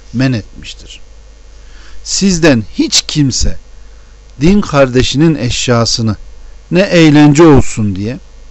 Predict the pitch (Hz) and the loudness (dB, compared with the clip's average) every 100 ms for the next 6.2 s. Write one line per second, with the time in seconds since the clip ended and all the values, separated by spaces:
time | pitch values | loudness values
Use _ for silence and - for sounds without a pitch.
0 | - - 139 185 165 127 113 117 - 139 | -20 -6 0 2 2 0 -4 -10 -2 -2
1 | 113 127 - 110 101 90 - - - - | -2 -4 -6 -6 -8 -10 -12 -16 -20 -20
2 | - - - - - - - - - - | -20 -20 -20 -20 -20 -20 -20 -20 -20 -20
3 | - - - 117 117 - 202 - 143 123 | -20 -20 -14 -12 -8 -2 -2 0 -2 0
4 | 120 - 117 107 127 113 - 117 123 113 | -2 -6 -6 -6 -6 -10 -12 -12 -10 -8
5 | 123 147 123 110 104 98 95 107 123 143 | -6 -6 -6 -8 -8 -12 -10 -8 -6 -6
6 | - 123 | -8 -10